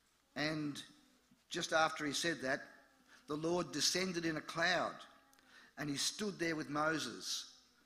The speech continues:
Now, that would have been incredible. And then he passed in front of Moses and he proclaimed,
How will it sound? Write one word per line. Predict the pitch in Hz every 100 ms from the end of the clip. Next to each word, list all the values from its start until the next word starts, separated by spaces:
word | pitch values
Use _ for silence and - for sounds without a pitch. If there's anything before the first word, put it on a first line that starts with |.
| _ _ _ _
Now, | 120
that | 151
would | 147
have | 135
been | 139 135
incredible. | 127 151 151 139 110 87 - _ _ - - -
And | 117
then | 151
he | 147
passed | 135 - 151 175 -
in | 180
front | 170 160
of | 151 139
Moses | 139 139 139 123
and | 131
he | 131
proclaimed, | - 127 123 - 147 143 131 101 90